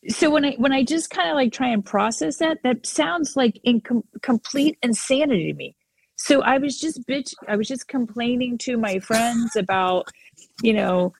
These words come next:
we were just talking about, "Oh, my, my new boyfriend, the dentist, his, his sister's ex-husband's a real prize. Let me tell you what, I don't know his name. I don't know his address. I don't know anything about him." But lo and behold, Dumb and Dumber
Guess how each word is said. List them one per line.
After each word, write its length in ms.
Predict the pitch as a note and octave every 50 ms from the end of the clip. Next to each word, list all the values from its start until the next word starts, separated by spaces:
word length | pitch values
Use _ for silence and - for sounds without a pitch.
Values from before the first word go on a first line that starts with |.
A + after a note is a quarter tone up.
| _ _ -
we 140 | A#3 A#3+ A#3+
were 140 | A#3 A#3+
just 260 | A3+ A3+ A3+ A3 - -
talking 420 | A3+ G#3+ G#3+ A3 A3 A#3+ A3+ A3
about, 240 | G3+ G3+ F#3+ F#3+ -
"Oh, 180 | - C4 D#4 C#4
my, 260 | G#3 F3 D#3+ D#3+ D#3+ G#3
my 160 | - F3+ D#3+
new 220 | E3 F3+ A#3+ C#4+ C#4
boyfriend, 560 | A3 A3 A#3+ D4 D#4+ - - G#3 F#3 E3+ E3
the 60 | E3
dentist, 480 | D#3+ - A3+ C4+ C4+ G#3+ F3 - - -
his, 320 | C4+ D#4 E4 D#4 - - _ _ _
his 260 | - C4 E4+ F4 -
sister's 680 | - - C#4+ E4+ F4+ - - - G3+ F#3 E3+ F3 F3+ -
ex-husband's 640 | - A#3 A#3 - - C4 C#4+ B3+ - G3+ F3+ E3+ F#3
a 120 | F3 F3
real 320 | E3+ F#3 G#3 C4+ E4+ F#4+ E4+
prize. 520 | - - A#3 A#3+ D#4 D#4+ - E3 E3 F3+
Let 120 | G3+ A#3+ D#4+
me 120 | F#4+ E4
tell 200 | - - D#4 E4
you 140 | E4 D4+ C#4
what, 140 | A#3+ A#3+ - - - _ _ _ -
I 60 | G3+
don't 160 | G#3 G3+ G3
know 160 | F#3 F3 D3+ D3+
his 160 | D3 D3 -
name. 560 | G#3 A#3+ C4+ C4 B3+ B3+ B3 B3 B3 B3 B3 _ _ _ _ _ -
I 60 | -
don't 140 | E3+ E3 D#3
know 160 | D#3 D3+ C#3+
his 140 | D3 D#3+ G#3 -
address. 840 | - A#3+ B3 B3 B3 B3 G#3 - A#3+ A#3+ A#3 A#3 A#3 A#3 A#3 A3+ - - _ _ _ -
I 140 | - E3 E3+
don't 160 | F3 E3+ D#3+
know 160 | D#3 D3+ D#3
anything 420 | F#3+ B3+ C#4 D#4 C#4+ - D#4+ D#4+ D#4+
about 400 | D4+ - C#4 B3 G#3+ G3 F#3 F3+
him." 300 | E3+ E3 F3 G3 G3+ - _ _ _ _ _ _ _ _ - - - - - - -
But 180 | - A3 A3 A#3
lo 200 | B3 D4 F4 G4
and 120 | G4+ F#4+
behold, 640 | G4 F#4+ F#4 D#4+ F#4 F4 D#4 B3 G#3+ G3+ G#3 G3+ - _ _ _ - G#3+
Dumb 280 | F3+ G#3 A#3+ C4 D4 F4
and 140 | F4 E4+
Dumber 480 | - E4 D#4+ D4+ A#3 G3 F#3+ G3+ G#3 -